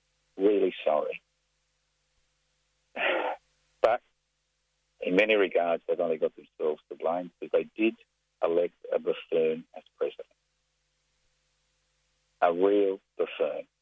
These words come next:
A man who thinks he has absolute power, although there are checks and balances in the system in that country. A real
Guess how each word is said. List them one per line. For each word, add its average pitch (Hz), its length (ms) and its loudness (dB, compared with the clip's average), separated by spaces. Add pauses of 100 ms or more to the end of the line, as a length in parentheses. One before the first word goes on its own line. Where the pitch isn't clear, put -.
(1300)
A 85 40 -6
man 104 320 2
who 101 120 0 (120)
thinks 85 320 -2
he 85 100 -6
has 80 200 0 (120)
absolute 85 580 -2 (320)
power, 78 560 0
although 82 380 0
there 80 160 0
are 78 80 -2 (160)
checks 85 140 -2 (360)
and 78 200 -14
balances 80 640 -2 (720)
in - 80 -18
the - 100 -8 (140)
system 80 380 -4
in 76 80 -4
that 73 180 0 (100)
country. 78 380 -4 (1300)
A 80 140 2
real 95 500 2